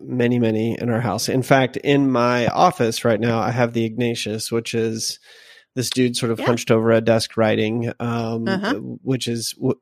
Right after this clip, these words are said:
Speaker 1: it was not my patron saint, but, uh, for confirmation, but is kind of a, a stand-in, maybe?
Speaker 2: Yeah.
Speaker 1: Um, a standby. Um, we have hanging in the house the Mary Magdalene, which is really amazing.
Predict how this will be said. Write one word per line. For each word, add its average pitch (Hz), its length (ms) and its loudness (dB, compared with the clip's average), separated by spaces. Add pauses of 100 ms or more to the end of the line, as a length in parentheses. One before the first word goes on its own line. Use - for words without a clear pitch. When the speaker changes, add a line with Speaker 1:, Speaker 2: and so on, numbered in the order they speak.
Speaker 1:
it 139 200 -6
was 143 180 2
not 180 260 6
my 143 200 6
patron 127 420 2
saint, 117 340 0
but, 117 200 0 (200)
uh, 117 200 4
for 113 180 -6
confirmation, 110 560 -4
but 110 200 -2
is 120 140 -2
kind 113 220 -4
of 110 80 -2
a, 110 180 -2 (240)
a 123 60 -8
stand-in, 156 640 2
maybe? 185 360 4 (300)
Speaker 2:
Yeah. 311 100 -4 (200)
Speaker 1:
Um, 127 300 4
a 117 80 2
standby. 135 500 2
Um, 131 680 4 (280)
we 147 260 4
have 131 460 4
hanging 131 280 0
in 123 100 -2
the 123 80 -2
house 127 640 -2
the 117 100 -6
Mary 117 240 0
Magdalene, 143 800 4
which 123 240 -4
is 117 480 -2 (200)
really 123 380 0 (360)
amazing. 120 680 0